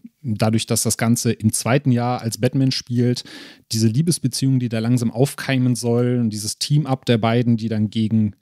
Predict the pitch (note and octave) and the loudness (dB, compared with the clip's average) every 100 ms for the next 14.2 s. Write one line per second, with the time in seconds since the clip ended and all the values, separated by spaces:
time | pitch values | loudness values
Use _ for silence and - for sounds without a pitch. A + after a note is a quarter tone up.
0 | - B2+ C#3 C3 A2 A2 - A#2 B2+ A#2 | -2 2 2 0 -2 -2 -2 -2 0 0
1 | - A#2 A2+ A2+ A2+ - - - A#2+ F3 | 2 0 2 0 0 -6 -14 -8 -2 0
2 | F3 D3+ D#3 C#3+ B2+ A#2+ A#2 A#2+ - A2 | 0 -2 -4 -2 2 0 0 -6 -2 0
3 | C3 A#2+ A2+ A#2 G#2+ F#2 F2+ - - _ | 0 0 0 0 0 -6 -6 -12 -16 _
4 | - A2+ A2 A2 - A#2+ A#2 A#2 A#2+ A2+ | -6 0 2 0 2 0 2 0 0 0
5 | B2 A2 A2+ G#2 G#2+ A2 G2+ - C#3+ - | 0 0 2 0 0 0 0 0 0 0
6 | A#2 A#2 A#2 A#2 A2 G#2+ G2+ B2+ C#3 C#3+ | -2 0 0 0 -2 -4 0 0 0 -2
7 | C3 D3 - - - - C#3 B2 C#3+ D3 | 0 0 -2 -16 -12 0 0 2 0 0
8 | - - - _ - - - - A#2 A2 | -4 -8 -12 _ -20 -20 -12 -2 0 0
9 | A2 A2+ - A#2 A#2 - G#2+ A2+ G#2+ G2+ | 0 0 0 -2 -4 -2 -2 0 0 -2
10 | G#2+ - G#2 A2 A#2+ A#2+ - A#2 A#2 - | -4 -2 0 2 2 0 0 0 0 0
11 | A2+ A2+ A2 A2 G#2+ G2+ - A2 A2 G#2+ | 0 0 -2 -2 0 0 0 0 2 0
12 | G2+ B2+ - C3 A#2+ A#2+ A#2 B2 A#2+ G2+ | 0 0 0 -2 0 0 2 2 0 -2
13 | A#2 A#2 A#2+ - _ _ _ _ _ A2 | -2 0 -2 -4 _ _ _ _ _ -2
14 | G#2+ G#2+ | 0 0